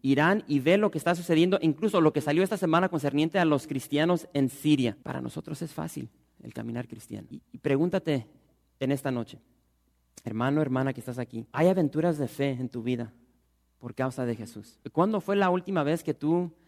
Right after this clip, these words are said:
recibiste oposición por, por tu fe? ¿Cuándo fue la última vez que recibiste dolor?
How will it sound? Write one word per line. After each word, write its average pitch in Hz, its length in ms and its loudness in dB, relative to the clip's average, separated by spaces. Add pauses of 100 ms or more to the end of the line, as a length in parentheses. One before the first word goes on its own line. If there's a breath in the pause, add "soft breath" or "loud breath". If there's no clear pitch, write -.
(200)
recibiste 135 920 -2 (240)
oposición 127 800 -6
por, 127 320 -2
por 123 180 -4
tu - 140 -10
fe? 120 240 -4
¿Cuándo 160 260 -2
fue 170 160 0
la 156 120 2
última 151 220 -2
vez 147 140 -2
que 147 120 -2
recibiste 127 440 -6
dolor? 123 560 -2